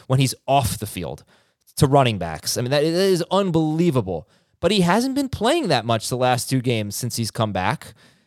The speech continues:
thanks to David Montgomery. And, uh, I just wonder, this is obviously, Jamie, the toughest matchup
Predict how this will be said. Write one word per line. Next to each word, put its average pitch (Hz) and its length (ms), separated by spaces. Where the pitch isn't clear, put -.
thanks 98 300
to - 100
David 85 240
Montgomery. 98 760
And, 151 500
uh, 147 600
I 165 80
just 175 200
wonder, 185 280
this 202 220
is 175 180
obviously, 185 480
Jamie, 156 320
the 127 100
toughest 147 460
matchup 123 560